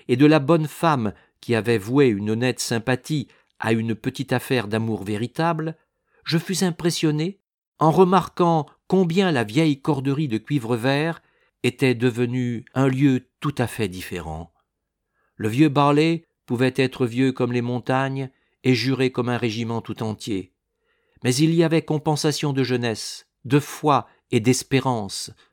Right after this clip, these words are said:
dans le bassin aux écus, en quantité suffisante pour déborder.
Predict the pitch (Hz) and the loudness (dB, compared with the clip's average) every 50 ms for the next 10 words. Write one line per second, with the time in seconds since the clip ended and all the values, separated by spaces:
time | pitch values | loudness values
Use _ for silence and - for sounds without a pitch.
0 | _ - - 110 113 117 110 104 117 107 - - 110 107 107 95 98 107 101 _ | _ -4 0 2 2 2 2 2 0 0 0 -2 -2 -2 -2 -2 -4 -6 -6 _
1 | - 117 101 90 85 _ _ _ _ _ _ _ _ _ _ _ - 135 135 - | -10 -10 -10 -10 -10 _ _ _ _ _ _ _ _ _ _ _ 0 0 2 4
2 | 165 160 139 165 160 - 170 156 - - 147 - 156 151 135 151 160 156 156 151 | 2 0 2 0 2 2 2 2 2 -2 -8 -6 -6 -4 0 0 0 2 0 -2
3 | 143 - - _ 147 147 - 120 120 127 110 104 107 87 87 76 80 71 - _ | -4 -10 -12 _ -4 -4 -4 2 0 2 2 2 -2 -2 -2 -8 -10 -10 -10 _